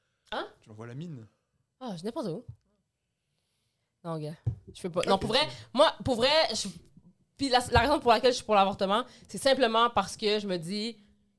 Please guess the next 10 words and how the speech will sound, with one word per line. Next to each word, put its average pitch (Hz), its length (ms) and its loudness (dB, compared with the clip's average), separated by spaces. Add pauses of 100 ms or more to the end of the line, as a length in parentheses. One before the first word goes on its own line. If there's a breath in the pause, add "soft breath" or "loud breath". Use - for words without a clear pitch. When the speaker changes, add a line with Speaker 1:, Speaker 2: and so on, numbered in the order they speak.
(120)
Speaker 1:
que 226 320 2 (920)
je - 120 -8
pense 269 160 4
que 233 60 -4
si 214 120 -8
t'as 285 300 4
un 254 60 4
enfant, 240 380 2
l'enfant 220 400 0 (200)
devrait 240 720 2